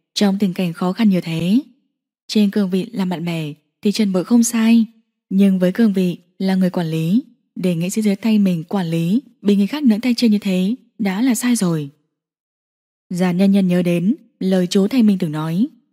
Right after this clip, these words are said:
người chủ cũ của thân thể này không sống được lâu. Có đôi khi cô không tin vào số mệnh, cũng chẳng để tâm đến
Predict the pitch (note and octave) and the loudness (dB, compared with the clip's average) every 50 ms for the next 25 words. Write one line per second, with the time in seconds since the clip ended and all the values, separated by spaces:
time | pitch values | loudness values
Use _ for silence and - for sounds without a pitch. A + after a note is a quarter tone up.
0 | _ _ _ - - F3+ F3+ F3 E3 E3 - F#3 F3 - F#3 F#3+ A3+ C4 G#3+ - | _ _ _ -8 -4 -2 -2 -2 -2 -2 -2 -4 -2 -2 -4 -4 -2 -2 -2 -2
1 | G3+ G3+ A3+ G3+ E3+ F3 E3+ E3 D#3+ D3+ - _ - A#3+ A3+ G#3+ A3 - G3+ A#3 | -2 -2 0 -2 -2 -2 -6 -6 -8 -8 -10 _ -2 -2 0 0 0 0 0 2
2 | C4+ G#3+ G3 G3 G3 G3+ G#3+ G#3+ A3+ - _ _ _ _ _ _ _ _ _ _ | 2 2 0 2 2 2 2 2 0 -2 _ _ _ _ _ _ _ _ _ _
3 | _ _ _ - - E3+ E3+ F#3+ F#3+ F#3 - G#3 G3 F#3+ - G3+ F#3+ F#3+ - A3 | _ _ _ -8 -6 -4 -2 -2 -2 -2 0 -2 -2 -2 -2 -4 -2 0 0 0
4 | G#3 G#3 A3 G3+ F3+ E3 - - F3 F#3 G#3+ A3 G#3 F#3 E3+ E3 _ _ _ _ | 0 2 0 0 0 -2 -4 -2 -2 -2 0 0 -2 -2 -4 -6 _ _ _ _
5 | _ _ _ - G#3 G#3 G#3 A#3 C4+ A#3+ G3+ F#3 - A#3+ A#3 A3 G3 F#3+ F#3 F#3 | _ _ _ 0 0 2 2 2 2 0 0 0 0 0 0 0 2 0 0 0
6 | G#3 | -2